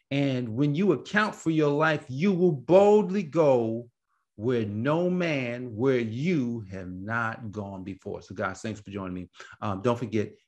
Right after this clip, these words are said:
get the book, Next Level Faith. You can get that at next level faith global dot com. So guys, I'm gonna jump right into this. I was sitting here thinking about faith,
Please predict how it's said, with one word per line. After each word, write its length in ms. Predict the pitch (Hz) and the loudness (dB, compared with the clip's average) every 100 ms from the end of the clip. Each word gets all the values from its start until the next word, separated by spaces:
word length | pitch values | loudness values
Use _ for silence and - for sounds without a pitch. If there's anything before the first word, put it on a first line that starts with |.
| _ | _
get 200 | 127 131 | -4 -2
the 80 | 151 | -2
book, 420 | 113 92 123 127 | -6 -2 -2 -4
Next 440 | 98 101 120 120 - | -8 -6 -6 -8 -6
Level 280 | 113 123 139 | -4 -4 -6
Faith. 460 | - 110 85 87 | -6 -6 -6 -10
You 80 | 104 | -10
can 100 | 95 | -6
get 180 | 104 107 | -6 -4
that 100 | 101 | -6
at 180 | 92 92 | -6 -8
next 320 | 95 98 - | -10 -10 -10
level 220 | 95 92 | -8 -8
faith 300 | - 92 87 - | -10 -12 -10 -10
global 380 | 90 87 82 - _ _ _ | -8 -8 -10 -16 _ _ _
dot 400 | 82 85 80 80 _ _ - | -10 -8 -6 -10 _ _ -12
com. 300 | 95 76 - _ _ | -10 -10 -14 _ _
So 140 | - 117 | -4 2
guys, 320 | 127 85 - | 2 2 -6
I'm 60 | 98 | -10
gonna 100 | 98 | -4
jump 220 | 104 95 | -4 -2
right 140 | 95 | -2
into 220 | 87 82 80 | -4 -8 -14
this. 280 | 76 - _ _ _ _ _ _ - - | -16 -20 _ _ _ _ _ _ -20 -6
I 60 | 107 | -2
was 160 | 104 | 0
sitting 200 | 139 165 | 2 2
here 100 | 143 | 2
thinking 320 | 113 113 107 | -2 -4 -4
about 260 | 92 85 - | -4 -4 -6
faith, 240 | - - | -14 -16